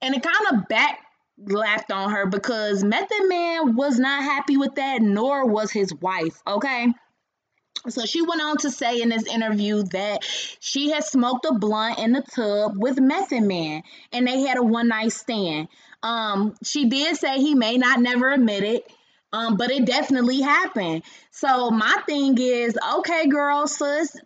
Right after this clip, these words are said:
why is you putting your business out like this? I mean, I know you messy and all, but why is you putting your business out like this? Like, it was a one-night stand, girl. We have one-night stands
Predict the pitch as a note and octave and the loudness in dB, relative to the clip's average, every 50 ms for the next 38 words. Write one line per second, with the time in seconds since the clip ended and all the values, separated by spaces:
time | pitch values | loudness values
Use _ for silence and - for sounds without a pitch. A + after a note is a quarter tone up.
0 | - F#3+ F3 D#3+ - E3+ F3 B3+ E4+ F4 F4 D4+ D4+ E4 D#4+ - F4 E4 D#4+ D#4 | -18 -18 -12 -8 -4 0 0 0 0 0 0 0 0 -2 -2 -2 -2 -2 0 0
1 | D#4 D4+ A#3+ G3 A#3+ C#4 F4 F#4 E4 E4 D#4+ - E4+ D#4 D4 C#4+ C#4+ C#4+ C4+ C#4+ | 2 2 2 2 2 0 -2 -2 -2 -2 -2 -2 -2 -2 -2 0 0 -2 -2 -2
2 | C4+ - D#4 D4 A#3+ G#3+ G#3 A#3+ A#3 C4 C4 C4 C4 B3 B3+ B3 A3 A#3 C4 C4 | -4 -4 -4 -4 -2 -2 -2 0 0 0 2 0 0 0 0 0 0 2 2 2
3 | F4 F#4 F4+ D4+ B3+ A#3+ A3+ - - A#3+ A3 G#3 G3 F#3+ F#3 E3+ D#3+ C#3+ B2+ C#3+ | 2 2 2 0 0 -2 -4 -2 0 0 0 0 0 0 -2 -2 -2 -4 -4 -6
4 | D#3+ E3+ G3+ G3+ A3 A#3+ C4 C#4+ B3 B3 B3+ B3 C4+ A#3+ G#3+ G3 F3+ F3 G3+ A3 | -4 -2 0 0 0 0 0 0 0 -2 -2 0 0 0 0 0 0 -2 -2 -2
5 | A3+ G3+ G3 F#3 - F3 E3 E3+ E3+ E3+ F3 - - E3 D#3 D#3 - - F#3 F#3 | -2 -2 -2 -2 -2 -2 -2 -2 -2 -4 -4 -6 -8 -10 -10 -10 -10 -8 -8 -6
6 | F#3+ - B3+ B3+ B3+ G#3+ A3+ G3 F#3 F#3+ F#3+ F#3 E3 E3 E3 E3 - - F3+ E3 | -4 0 0 2 2 2 2 2 0 0 0 -2 -4 -4 -6 -6 -6 -6 -6 -4
7 | D#3 D3 C#3+ C#3+ C#3+ - C#3+ C#3 C3 C3 - - - - _ - A#3 B3+ B3+ A3+ | -4 -4 -6 -6 -6 -4 -4 -4 -4 -6 -10 -14 -20 -14 _ -4 -2 -2 0 0
8 | A3 G#3+ G#3+ G#3 G#3 G3+ G3+ G#3 G3+ - G#3+ G3 G3 F#3+ F#3+ | 0 0 0 0 -2 -4 -4 -6 -6 -6 -6 -4 -4 -4 -6